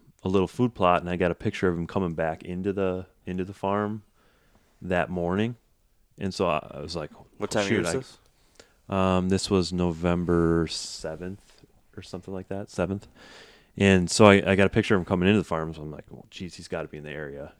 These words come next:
Speaker 1: And chances are he's probably with the doe right now. So it was, like, a southwest wind. There's a really good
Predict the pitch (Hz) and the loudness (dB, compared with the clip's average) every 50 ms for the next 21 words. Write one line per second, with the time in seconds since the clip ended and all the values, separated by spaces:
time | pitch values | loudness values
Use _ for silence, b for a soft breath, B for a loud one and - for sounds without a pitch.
0 | _ - _ 90 85 85 82 80 - - 85 82 80 - 80 80 78 78 78 - | _ -14 _ -8 -8 -6 -8 -8 -6 -6 -6 -6 -4 -4 -2 -2 -2 -2 -4 -6
1 | - 80 80 78 78 82 80 - 85 82 82 82 82 80 82 80 78 76 76 67 | -6 -6 -4 -4 -4 -6 -6 -6 -6 -4 -4 -4 -2 -4 -4 -6 -6 -8 -8 -8
2 | 69 76 76 78 82 80 - b b b b b b b b b b b b b | -10 -10 -8 -8 -8 -10 -12 b b b b b b b b b b b b b
3 | _ - - 104 95 92 90 87 85 82 - _ _ _ _ _ _ _ _ _ | _ 0 4 6 8 8 8 6 2 0 -6 _ _ _ _ _ _ _ _ _
4 | _ _ _ _ _ _ _ _ _ - 123 117 95 110 104 90 90 - 117 113 | _ _ _ _ _ _ _ _ _ -6 -6 0 2 2 2 2 4 8 8 8
5 | 110 - 110 110 107 101 - - 101 101 98 95 95 92 87 85 90 87 90 98 | 10 10 8 6 6 6 4 2 4 6 6 6 4 2 0 0 0 0 2 2
6 | 98 95 90 85 98 92 92 90 87 | 2 2 2 2 2 2 2 2 -2